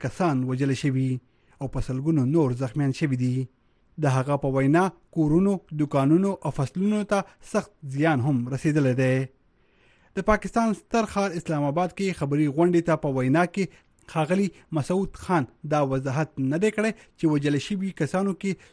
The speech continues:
څومره پوځي او عام خلک شامل دي. البته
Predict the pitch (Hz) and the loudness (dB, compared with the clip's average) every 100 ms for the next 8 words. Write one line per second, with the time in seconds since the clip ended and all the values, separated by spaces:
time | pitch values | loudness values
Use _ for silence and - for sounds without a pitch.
0 | - 240 208 202 190 143 139 135 165 202 | -4 0 2 0 0 -2 -2 -2 -2 -4
1 | - 139 139 175 175 131 185 151 - - | -6 -10 -6 -2 0 0 -2 -4 -6 -4
2 | 147 139 147 139 135 135 127 _ _ _ | 0 2 0 0 -2 -2 -6 _ _ _
3 | _ - 156 147 160 196 | _ -8 -2 0 0 0